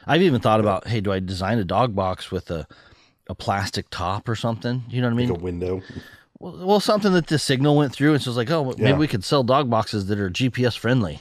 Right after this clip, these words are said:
Speaker 1: You know what I mean? Like, I, I've thought about it, and, and I'm like,
Speaker 2: That's
Speaker 1: "Man,
Speaker 2: now intellectual property for anybody out
Speaker 1: nobody
Speaker 2: there.
Speaker 1: can do it.
Speaker 2: <laughs>
Speaker 1: Somebody go figure that out. I don't got time to do it, but if you can figure out how to put, like, a, uh, you know, A B S top on your dog box or whatever, so that it,
Speaker 2: There
Speaker 1: it
Speaker 2: you
Speaker 1: goes
Speaker 2: go.
Speaker 1: through or, or wood." I,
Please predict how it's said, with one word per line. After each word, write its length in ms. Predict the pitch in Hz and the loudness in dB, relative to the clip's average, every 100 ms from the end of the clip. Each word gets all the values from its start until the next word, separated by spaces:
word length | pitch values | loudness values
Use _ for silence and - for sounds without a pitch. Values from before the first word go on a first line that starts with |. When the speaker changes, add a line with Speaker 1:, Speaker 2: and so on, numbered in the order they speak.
| - | -6
Speaker 1:
You 80 | 110 | -2
know 60 | 104 | 0
what 40 | |
I 40 | |
mean? 140 | 104 117 | 2 0
Like, 220 | 90 - - - - _ _ - | -2 -6 -20 -20 -20 _ _ -8
I, 120 | 107 - _ _ _ _ - 113 _ - | -6 -6 _ _ _ _ -20 -20 _ -8
I've 160 | 107 | -4
thought 200 | 110 143 | 2 4
about 260 | 135 85 76 | 2 -2 -6
it, 100 | 82 | -8
and, 100 | 98 | -4
and 160 | 95 87 | -4 -4
I'm 180 | 87 | -6
like, 120 | 82 87 | -6 -4
Speaker 2:
That's 200 | 113 107 | 0 2
Speaker 1:
"Man, 120 | 117 | 4
Speaker 2:
now 80 | 104 | 4
intellectual 580 | 104 101 104 - 101 | 4 4 2 2 0
property 500 | 87 95 90 - 85 | 2 0 0 0 -6
for 140 | 85 92 | -2 0
anybody 380 | 92 90 95 110 | 0 2 4 6
out 60 | |
Speaker 1:
nobody 200 | 170 175 151 | 6 6 4
Speaker 2:
there. 80 | 151 | 4
Speaker 1:
can 60 | |
do 100 | 143 | 4
it. 100 | 139 - | 4 0
Speaker 2:
<laughs> 60 | - | 2
Speaker 1:
Somebody 240 | 226 214 | 4 6
go 100 | 185 | 4
figure 260 | - 190 160 | 4 4 6
that 180 | 156 147 | 6 6
out. 160 | 139 | 6
I 60 | 165 | 4
don't 140 | 160 | 2
got 140 | 214 - | 0 2
time 200 | 202 175 | 2 4
to 40 | |
do 180 | 131 170 | 4 4
it, 60 | 156 | 6
but 80 | 147 | 4
if 80 | 156 | 4
you 100 | 202 | 2
can 100 | 180 | 2
figure 280 | 190 170 | 4 4
out 60 | 165 | 4
how 80 | 151 | 2
to 80 | 147 | 2
put, 120 | 151 | 2
like, 180 | 143 139 | 2 2
a, 120 | 107 - - - - - - _ - | 0 -2 -18 -18 -18 -18 -20 _ -6
uh, 380 | 104 95 90 90 - _ - | -4 -2 -2 -6 -10 _ -4
you 140 | 104 | -2
know, 100 | 98 - | -2 0
A 160 | 131 135 | 4 6
B 160 | 127 | 6
S 240 | 123 123 - | 6 4 2
top 340 | 123 117 - | 2 2 2
on 100 | 120 | 2
your 100 | 113 | 2
dog 300 | 101 104 113 | 2 2 4
box 380 | 120 117 117 - | 4 4 2 -2
or 40 | 113 | 0
whatever, 280 | 113 117 107 | 2 2 -2
so 160 | 107 | -4
that 140 | 95 92 | -4 -4
it, 80 | - _ | -8 _
Speaker 2:
There 160 | 98 92 | -4 0
Speaker 1:
it 40 | 101 | 2
Speaker 2:
you 60 | |
Speaker 1:
goes 80 | 110 | 0
Speaker 2:
go. 100 | 85 | 0
Speaker 1:
through 340 | 107 117 120 107 | 0 0 2 0
or, 180 | 85 | -2
or 180 | 64 82 | -4 -8
wood." 380 | 73 117 120 113 | -6 -2 0 0
I, 140 | 107 | -2